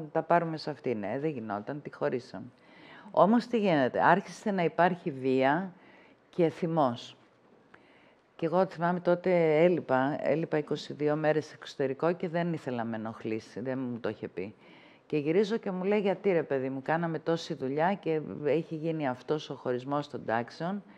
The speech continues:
Πήγε, την πήρε ένας άλλος δάσκαλος, ο οποίος ήθελε και αυτός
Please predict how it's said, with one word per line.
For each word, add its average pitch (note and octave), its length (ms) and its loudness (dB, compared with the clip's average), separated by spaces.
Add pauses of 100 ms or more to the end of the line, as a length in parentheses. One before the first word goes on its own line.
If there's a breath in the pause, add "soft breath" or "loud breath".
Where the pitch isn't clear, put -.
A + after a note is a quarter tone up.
(440 loud breath)
Πήγε, C#3+ 220 4
την C#3 200 -4
πήρε C3+ 200 4
ένας B2 320 -2
άλλος A#2+ 240 2
δάσκαλος, A#2 600 -2
ο D#3 40 -2
οποίος - 280 -6
ήθελε E3+ 320 -2
και A#2 120 -6
αυτός A#2 360 -6